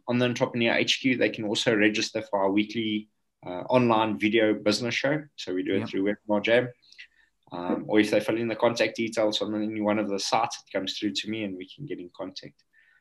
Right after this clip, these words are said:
Speaker 2: Great.
Speaker 1: I'd probably like to leave everyone with one thing is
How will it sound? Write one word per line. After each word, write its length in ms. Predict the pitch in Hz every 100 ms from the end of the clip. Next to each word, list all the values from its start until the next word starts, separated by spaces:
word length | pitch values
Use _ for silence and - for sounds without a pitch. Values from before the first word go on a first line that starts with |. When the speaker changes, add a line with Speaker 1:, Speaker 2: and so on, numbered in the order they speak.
| _
Speaker 2:
Great. 220 | - 85 80 _ -
Speaker 1:
I'd 60 | - _ -
probably 340 | - 165 202
like 240 | 123 107 -
to 100 | 113
leave 220 | 117 113
everyone 420 | 110 107 120 117
with 240 | 110 110 104
one 480 | 101 107 113 113 107 _ _ _ _ _ _ _ _ _ _ _ _ _ _
thing 200 | 139 110
is 380 | 101 107 -